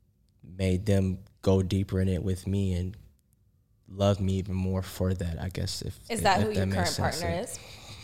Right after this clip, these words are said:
Speaker 1: Yes.
Speaker 2: Nice.
Speaker 1: Yes. And it, it was a cold timing on when we met and how we met. Uh, uh, I'll never forget, I was with my bros, it was, you know, between eleven and, and,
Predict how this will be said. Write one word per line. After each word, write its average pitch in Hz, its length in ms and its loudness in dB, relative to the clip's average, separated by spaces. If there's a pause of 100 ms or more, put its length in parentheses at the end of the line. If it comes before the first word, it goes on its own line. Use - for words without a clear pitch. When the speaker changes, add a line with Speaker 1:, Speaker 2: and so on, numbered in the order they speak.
(800)
Speaker 1:
Yes. - 420 2 (600)
Speaker 2:
Nice. 107 100 0
Speaker 1:
Yes. 104 180 2
And 113 140 6
it, 117 140 6
it 117 60 8
was 123 200 8
a 110 80 8
cold 117 340 8
timing 107 320 4
on 95 140 4
when 104 160 6
we 104 120 6
met 98 220 6
and 95 100 4
how 98 200 4
we 101 120 4
met. 98 340 4 (720)
Uh, 90 400 4 (460)
uh, 80 340 0
I'll 98 180 2
never 104 140 4
forget, 95 260 2
I 92 40 4
was 92 160 2
with 95 160 2
my 98 100 0
bros, 95 520 4
it 95 60 2
was, 92 140 0
you - 80 0
know, 98 220 4 (480)
between 101 360 2
eleven 98 520 4
and, 90 200 2 (440)
and, 90 380 0